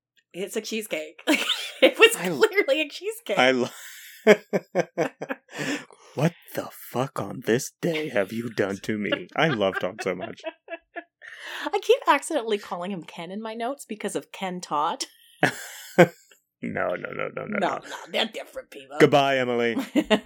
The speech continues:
Speaker 1: <laughs> Goodbye, Kyle.
Speaker 2: <laughs>
Speaker 1: <laughs> Okay, well, that's all I really have to say about this episode. It ends on that montage with Riley. Uh, it was like the end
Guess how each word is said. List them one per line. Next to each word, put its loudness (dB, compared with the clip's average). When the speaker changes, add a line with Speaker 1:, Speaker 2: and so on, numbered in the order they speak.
Speaker 1:
<laughs> -6
Goodbye, 10
Kyle. 8
Speaker 2:
<laughs> 0
Speaker 1:
<laughs> -2
Okay, 8
well, 8
that's 6
all 6
I 8
really 4
have 2
to -6
say 2
about 2
this 0
episode. 0
It 0
ends 0
on -2
that -4
montage -4
with -4
Riley. -2
Uh, -2
it -6
was -4
like -4
the -6
end -4